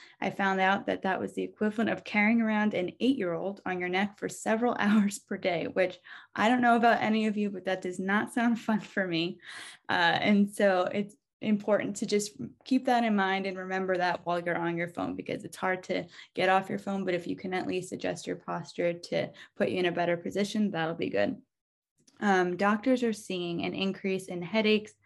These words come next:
neck spasms, jaw discomfort, shoulder pain, wrist and elbow pain, uh, numbness and weakness in arms, you name it.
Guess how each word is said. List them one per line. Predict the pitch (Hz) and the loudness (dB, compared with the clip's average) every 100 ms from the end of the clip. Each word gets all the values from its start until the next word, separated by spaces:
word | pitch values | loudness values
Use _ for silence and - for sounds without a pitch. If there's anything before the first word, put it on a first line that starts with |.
| - - - | -20 -18 0
neck | 202 202 | 0 0
spasms, | - 196 190 190 190 185 180 | -2 0 0 0 -2 -4 -6
jaw | - 190 190 | -2 0 0
discomfort, | 185 - 196 190 - 185 185 | -2 -6 -6 -4 0 0 0
shoulder | - 202 190 | -2 -2 -2
pain, | 185 202 185 180 175 | -4 -2 -2 -4 -2
wrist | 185 190 | -4 -4
and | - | -8
elbow | - 190 196 190 | -4 0 2 0
pain, | 190 185 180 180 - - - _ | -2 -4 -4 -6 -12 -20 -20 _
uh, | - 170 175 | -4 -2 0
numbness | 196 214 214 202 202 | 4 6 6 4 0
and | 185 | -2
weakness | 185 185 185 175 180 | -2 -2 -4 -6 -6
in | |
arms, | - 175 175 175 - - | -4 -2 -2 -4 -10 -10
you | 180 202 | 0 4
name | 208 196 202 | 6 6 4
it. | 190 | 2